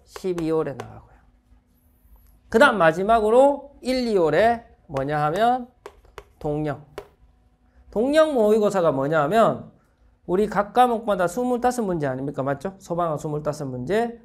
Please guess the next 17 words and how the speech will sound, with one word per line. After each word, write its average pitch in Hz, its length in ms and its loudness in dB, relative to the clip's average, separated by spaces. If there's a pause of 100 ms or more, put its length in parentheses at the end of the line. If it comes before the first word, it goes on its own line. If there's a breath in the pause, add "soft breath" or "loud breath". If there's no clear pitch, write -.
법규 156 280 -4
스물다섯, 147 480 -6
특채는 - 320 -4
사십 147 320 -4
문제. 117 320 -14 (540)
이제 165 140 -2
특채는 247 440 -4
따로 233 260 2
못 185 240 -4
해드려서 127 720 -6 (200)
동영은 151 360 -4
근데도 208 300 -4
같이 202 320 -8
해서 208 180 -6
점수 165 240 -8
잘 135 200 -10
나옵니다. 160 380 -8